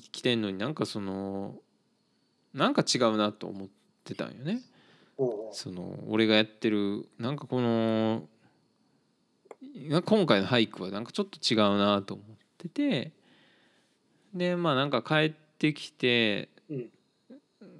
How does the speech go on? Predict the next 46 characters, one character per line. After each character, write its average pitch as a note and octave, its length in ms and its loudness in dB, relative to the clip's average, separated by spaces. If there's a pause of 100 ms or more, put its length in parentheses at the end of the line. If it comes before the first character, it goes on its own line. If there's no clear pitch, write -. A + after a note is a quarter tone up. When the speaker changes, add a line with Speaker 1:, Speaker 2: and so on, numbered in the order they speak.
(220)
Speaker 1:
え G2+ 380 -6
ー - 20 -20
っ - 40 -20 (200)
と、 G#2 140 -4
ま G2+ 140 2
あ G2 60 2
イ G2+ 140 0
ン G#2+ 80 -2
ス - 80 -14
タ C3 140 4
と - 80 -10
か F#2+ 100 -8
見 F#2+ 140 -8
て - 120 -4
て、 - 80 -4
ま D3 120 2
あ C3+ 40 0
北 - 220 0
野 G#2+ 100 2
さ G2 140 -8
ん、 G2+ 120 -14
ス - 100 -12
カ A#2 100 0
イ A2 60 0
ハ A2 120 -4
イ G2 80 -4
の G2 80 -12
ね、 C3 240 -6 (680)
Speaker 2:
う E3+ 100 0
ん D3 40 2
う - 20 0
ん。 B2+ 300 -4
Speaker 1:
あ A2 180 -2
の、 G2+ 580 -6
北 C3+ 120 0
海 C#3 220 4
道 G2 120 2
の F2+ 60 -6
そ - 140 -12
の G2 80 -8
ボ A2+ 120 2
ル A#2 80 4
ダ A2 120 4
リ G#2+ 140 2
ン G#2 140 -4
グ、 G2+ 600 0